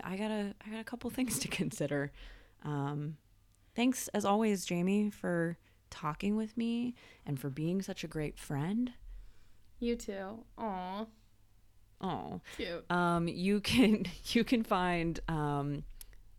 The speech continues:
Speaker 1: all of our episodes at feeling feelings dot co if you haven't subscribed. And you can find our social media there.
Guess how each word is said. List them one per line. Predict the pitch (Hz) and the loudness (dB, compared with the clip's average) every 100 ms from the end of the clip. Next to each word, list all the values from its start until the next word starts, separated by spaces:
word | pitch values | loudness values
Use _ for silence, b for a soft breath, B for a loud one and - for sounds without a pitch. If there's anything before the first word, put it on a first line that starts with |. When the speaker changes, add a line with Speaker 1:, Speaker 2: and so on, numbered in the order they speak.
| - - | -2 4
Speaker 1:
all | 170 | 6
of | 202 | 8
our | 175 | 6
episodes | 139 - 139 139 156 202 - | 4 0 -2 0 0 -2 -2
at | - - | -4 -2
feeling | 170 156 147 | 0 2 2
feelings | 147 143 139 143 | 2 2 2 0
dot | 127 - | -2 -2
co | - 131 151 165 | -2 0 0 0
if | 165 156 | -2 0
you | 151 | 0
haven't | 147 135 127 - | 0 0 -2 -4
subscribed. | 127 - 117 113 175 190 - B B B - | -6 -6 -6 -4 -4 -6 -12 B B B -4
And | 165 160 151 151 151 147 | 0 2 2 0 -2 -4
you | - 165 | -4 -2
can | 170 | -2
find | 170 165 156 156 | -2 0 0 0
our | 151 147 143 143 | 0 0 0 -2
social | - 151 - | 0 0 0
media | 151 147 143 151 175 | 0 2 2 2 2
there. | 202 214 254 277 | 2 0 0 0